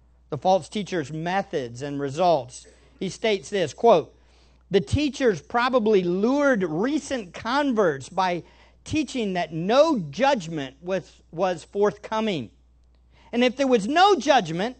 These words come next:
it followed that morality was irrelevant. People could live however they wished since judgment is an illusion.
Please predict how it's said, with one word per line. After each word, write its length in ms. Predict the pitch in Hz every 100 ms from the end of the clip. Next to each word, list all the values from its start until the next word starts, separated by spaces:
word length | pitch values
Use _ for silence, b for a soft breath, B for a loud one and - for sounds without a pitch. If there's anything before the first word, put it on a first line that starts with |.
| b b
it 160 | 277 -
followed 320 | 285 285 262
that 180 | 269 240
morality 720 | 226 233 247 339 359 269 277
was 420 | 262 254 254 208 196 _
irrelevant. 1000 | 226 214 220 349 415 415 277 - - - _ _ _ _ _ _
People 280 | 320 349 339
could 160 | 294 233
live 300 | 294 370 302
however 440 | 254 269 311 320
they 140 | 262
wished 400 | 247 320 392 -
since 280 | - 220 180
judgment 640 | 170 233 330 220 214 226 -
is 260 | 247 220
an 140 | 214 196
illusion. 920 | 180 196 240 262 190 196 156 113